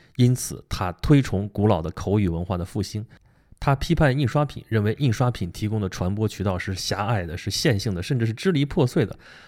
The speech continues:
而作为对比，口语主要是人的面对面的传播，伴随着手势和身体接触，调动了所有的感官，不仅仅是听觉。如果说传播的理念是一种灵魂的交往的话，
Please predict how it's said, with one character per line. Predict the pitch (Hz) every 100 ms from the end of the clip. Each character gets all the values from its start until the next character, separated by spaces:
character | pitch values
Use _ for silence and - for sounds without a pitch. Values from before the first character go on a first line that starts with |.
| -
而 | 120
作 | - 120
为 |
对 | 127 147 95
比， | - - _ -
口 | 120 107 185
语 | 107 82
主 | 92
要 | 90
是 | 123 131
人 | 98
的 | 120
面 | 151 214 151
对 | 170
面 | 208 151
的 | 82
传 | - 107
播， | 78 - - - -
伴 | 117
随 | 95 98
着 |
手 | 110 - 82 -
势 | - 104
和 | 92
身 | 98 143
体 | 139 85
接 | 117 123
触， | - 95
调 | 147 131
动 |
了 | 120
所 | 117 156
有 | 170
的 |
感 | 127 101 92
官， | 120 131 - _ -
不 | 143
仅 | 101 87 98
仅 | 92
是 | - 90
听 | - 107
觉。 | 98 - - _ _ _ _ _ _ _
如 | 143 180
果 | 143
说 | 160
传 | 156 - 143
播 | 165
的 | 156
理 | 131 90
念 | 101 104
是 | -
一 | 113
种 | 98 87
灵 | 101 110 196
魂 | 104
的 | 98
交 | 87 98
往 | 95 90
的 | 87
话， | 78